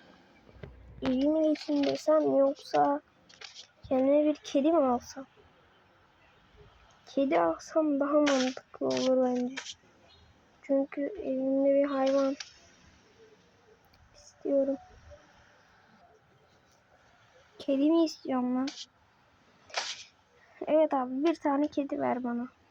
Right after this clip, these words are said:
Hmm. Bir dakika, şuradan bir kedi çıkarayım hemen şöyle.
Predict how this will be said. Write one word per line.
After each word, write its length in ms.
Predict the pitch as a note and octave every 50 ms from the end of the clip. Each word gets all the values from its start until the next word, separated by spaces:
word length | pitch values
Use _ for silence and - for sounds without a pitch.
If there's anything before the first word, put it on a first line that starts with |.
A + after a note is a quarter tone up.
| - - - - _ _ _ _ _ _ -
Hmm. 640 | D4+ D4 D4 C#4+ C#4 C4+ B3+ B3+ B3 A#3+ A#3+ B3 A#3+ - _ _ _ _ _ _ _ _ _ _ _ _ _ _ _ _ -
Bir 220 | - D#4 D4+ C#4+ C4+
dakika, 440 | C#4 C4+ - _ _ _ - C4+ C4
şuradan 560 | - - - C4 C4 C4 C4+ C4 C4 B3+ B3+
bir 40 | B3+
kedi 380 | - - - C4 C4 C4 B3+
çıkarayım 600 | - - - _ - - C#4 C4+ C4 B3+ B3+ C4 C4
hemen 420 | C4 B3+ C4 B3+ B3 B3 B3 B3+
şöyle. 560 | - - - G#4 C4+ B3+ B3+ C4 C4+ C#4 C#4+